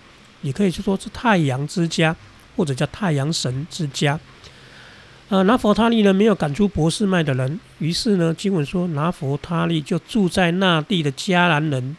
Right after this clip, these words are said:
之中。哈，所以看起来也是拿佛他利呢是客，然后迦南人呢是族。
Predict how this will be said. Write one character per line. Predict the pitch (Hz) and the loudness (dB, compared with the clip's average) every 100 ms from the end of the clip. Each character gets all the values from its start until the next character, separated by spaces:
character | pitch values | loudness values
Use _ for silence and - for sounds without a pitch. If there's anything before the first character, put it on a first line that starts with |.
| - | -12
之 | - 160 | -6 -6
中。 | 156 - 151 165 - - - - - - - - - | -4 -2 0 -2 -10 -20 -20 -20 -20 -20 -20 -20 -4
哈， | 175 143 131 - - - - - | 0 0 -2 -12 -20 -20 -20 -4
所 | 269 | 0
以 | |
看 | 202 - 208 | 2 2 2
起 | 160 | 2
来 | 143 | 0
也 | 135 | 0
是 | 131 208 | 0 0
拿 | 170 156 185 | 0 0 0
佛 | - 143 | -2 -4
他 | 170 165 | -2 -2
利 | 170 143 | -2 -2
呢 | 135 143 139 | -4 -6 -10
是 | - 185 147 135 - - | -6 -2 -2 -2 -8 -16
客， | - - 220 143 - - - | -6 2 2 2 -6 -20 -14
然 | 165 143 | -10 -4
后 | 165 156 143 - - - - - | -2 -2 -4 -12 -20 -20 -20 -18
迦 | - 190 | -2 0
南 | 170 160 | 2 2
人 | 147 127 | 0 -2
呢 | 131 | -6
是 | 127 - 143 - | -8 -8 -8 -8
族。 | - 127 | -4 -4